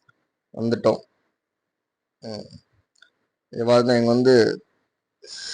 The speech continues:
சில பேர்லாம் குளிச்சுட்டு அங்க லிங்கத்தை வேண்டிட்டு, சாமியை வேண்டிக்கிட்டு அடுத்தது ஏழாவது மலை ஏற போறாங்க.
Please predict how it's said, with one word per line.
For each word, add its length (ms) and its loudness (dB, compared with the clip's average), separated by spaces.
சில 200 2
பேர்லாம் 400 4
குளிச்சுட்டு 360 0
அங்க 280 -2
லிங்கத்தை 400 2
வேண்டிட்டு, 400 2
சாமியை 340 4
வேண்டிக்கிட்டு 360 2
அடுத்தது 440 0
ஏழாவது 320 8
மலை 160 6
ஏற 160 8
போறாங்க. 340 2